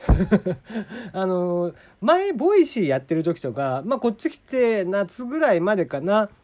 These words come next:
は、結構酔っ払った状態で僕喋ってたんだよね。夜中に撮る時がある時は、えー、飲みながらやってたりもするんだけど、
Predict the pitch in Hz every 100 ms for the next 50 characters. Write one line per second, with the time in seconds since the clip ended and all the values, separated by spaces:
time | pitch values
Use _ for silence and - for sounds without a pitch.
0 | - 262 311 165 127 349 349 208 135 147
1 | - 330 359 320 320 311 269 240 - 226
2 | 214 127 98 90 120 127 185 285 381 415
3 | 381 190 196 147 - 123 127 139 120 113
4 | _ _ _ - 170 208 320 160 - -
5 | - _ 156 156 143 139 143 160 160 165
6 | 139 117 113 - 123 101 139 143 104 104
7 | 139 117